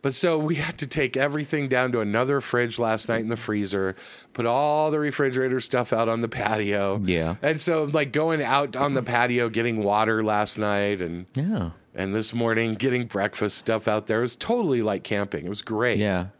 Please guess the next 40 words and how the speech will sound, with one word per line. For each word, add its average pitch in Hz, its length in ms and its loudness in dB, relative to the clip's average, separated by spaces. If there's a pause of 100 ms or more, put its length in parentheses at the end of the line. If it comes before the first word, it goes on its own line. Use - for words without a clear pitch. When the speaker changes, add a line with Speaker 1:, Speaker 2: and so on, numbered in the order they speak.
(480)
Speaker 2:
I 147 80 4
would 185 80 4
Speaker 1:
But 196 100 8
Speaker 2:
love 190 100 8
Speaker 1:
by 190 80 6
Speaker 2:
to 196 60 4
Speaker 1:
the 180 80 2
way, 170 180 2
that 127 440 0
Diet 170 280 0
Doctor 156 280 0
Pepper 135 300 0
was 123 160 0
the 117 80 -2
coldest 123 460 0
thing 117 140 0
I've 110 140 0
had 107 220 2
in, 98 60 -2
like, 92 140 -2
three 101 220 0
days. - 460 -6
Speaker 2:
Well, 139 260 2
Speaker 1:
<laughs> - 20 0
When - 100 4
I 156 40 4
Speaker 2:
I 180 40 4
Speaker 1:
pulled 185 280 2
it 165 120 0
in 156 160 0
last 147 300 0
night. 131 380 -4
Speaker 2:
Was 120 160 4
it 131 140 2
delicious? 131 480 4
And 131 80 2
you 113 60 6
were 107 60 6
like, 95 240 2
"Yes." 87 680 2